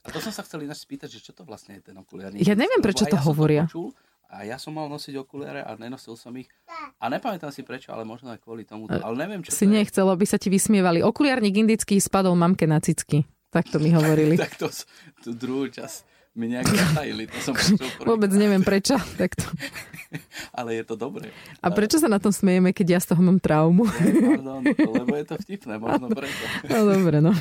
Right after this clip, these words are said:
Speaker 1: A čo to vlastne je, sme nezistili?
Speaker 2: Neviem, neviem, prečo sa to tak hovorí.
Speaker 1: To znie jak nejaké zviera.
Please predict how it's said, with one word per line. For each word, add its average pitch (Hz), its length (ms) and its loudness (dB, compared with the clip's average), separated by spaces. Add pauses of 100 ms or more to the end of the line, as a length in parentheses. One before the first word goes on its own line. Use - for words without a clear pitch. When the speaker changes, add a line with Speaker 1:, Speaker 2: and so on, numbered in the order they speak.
(420)
Speaker 1:
A - 80 -4
čo 196 160 0
to - 80 -8
vlastne 208 320 -12
je, 220 80 -12
sme 117 160 -10
nezistili? - 480 -14 (340)
Speaker 2:
Neviem, 175 600 2
neviem, 202 240 4
prečo 165 240 0
sa 156 160 2
to 160 80 2
tak 156 140 2
hovorí. 165 340 4 (540)
Speaker 1:
To 120 100 -8
znie 143 240 -4
jak 139 80 -6
nejaké 143 320 -10
zviera. 135 480 -10